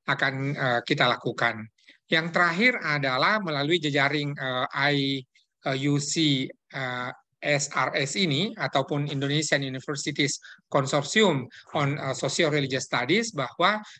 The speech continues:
kita sudah memprogramkan status student mobility dua puluh satu sampai tiga puluh September dua ribu dua puluh tiga ini,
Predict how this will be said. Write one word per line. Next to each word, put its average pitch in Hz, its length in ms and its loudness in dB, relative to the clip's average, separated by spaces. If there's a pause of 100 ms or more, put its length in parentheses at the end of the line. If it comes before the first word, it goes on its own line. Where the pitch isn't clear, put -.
(140)
kita 185 160 2
sudah 175 240 0
memprogramkan 147 720 0
status 151 560 -4
student 180 240 0
mobility 160 560 0 (240)
dua 147 240 2
puluh 151 160 0
satu 147 320 0
sampai 147 320 -2
tiga 143 240 -2
puluh 135 640 -4
September 185 640 2
dua 135 160 0
ribu 139 240 0
dua 135 80 -2
puluh 139 160 -2
tiga 131 240 -4
ini, 156 320 -2